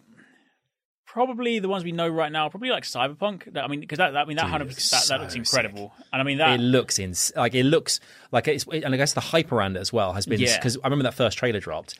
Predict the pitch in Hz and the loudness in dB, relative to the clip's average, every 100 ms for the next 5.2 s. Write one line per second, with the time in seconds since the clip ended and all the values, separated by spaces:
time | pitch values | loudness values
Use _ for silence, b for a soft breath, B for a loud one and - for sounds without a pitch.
0 | - 113 110 113 117 110 107 101 98 b | -10 -6 0 2 4 4 4 2 0 b
1 | b b - 92 104 101 - 117 95 104 | b b -14 -2 0 0 -4 -4 -4 0
2 | - 104 95 87 170 160 104 95 120 110 | 2 2 2 0 2 2 0 -2 0 2
3 | 107 104 104 104 98 95 - 104 101 98 | 2 0 0 -2 -4 -4 -4 -2 -2 0
4 | 113 107 104 101 101 101 107 113 113 113 | 0 0 0 -2 -2 -2 0 0 0 2
5 | 233 302 | 4 4